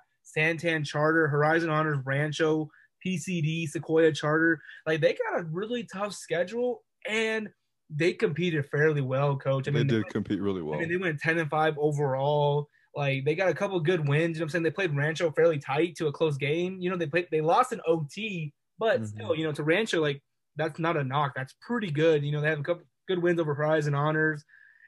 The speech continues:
Speaker 1: And when I looked at the roster, Coach, I mean, I think they're losing four or five seniors, but they still have two guards. I already forgot their name and number. I think it's one of them is number three. They still have him. He can shoot the ball, can dribble really well, handle it.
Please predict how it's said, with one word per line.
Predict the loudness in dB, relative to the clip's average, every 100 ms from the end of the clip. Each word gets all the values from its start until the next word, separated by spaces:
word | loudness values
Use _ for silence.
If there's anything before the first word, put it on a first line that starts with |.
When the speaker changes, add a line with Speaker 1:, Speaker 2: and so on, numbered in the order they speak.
| -6
Speaker 1:
And | -2 0 0 0
when | 0
I |
looked | 0 0
at | -2
the | -2
roster, | 0 0 0 -2 -6
Coach, | 0 0 0
I | -2
mean, | -2
I |
think | -2 -4
they're | -2
losing | -2 -2 -4
four | -4 -4 -4
or |
five | -4 -2 -2 -2
seniors, | -6 -8 -6 -4 -4 -6 _ _ _ _
but | 2 4 2 -2 -14 -6
they | -4
still | -2 -2
have | 0 -2
two | -4 -6 -2
guards. | 0 0 2
I |
already | 0
forgot | -2 -2 -2
their | 0
name | -2 -2 -2
and | -2
number. | -2 -2
I | -2
think | -4
it's | -2
one | -2 0
of |
them | 0
is | 0
number | 0 -2
three. | -4 -4 -2 -2 -6 _ _ -6
They | -2 0
still | 2 0
have | 2 2
him. | 2
He | 0
can | -2
shoot | -4 -8 -8
the |
ball, | -2 0 0
can | -2 -4
dribble | -2 -2
really | 0 2
well, | 2 0
handle | -2 -4 -2
it. | -4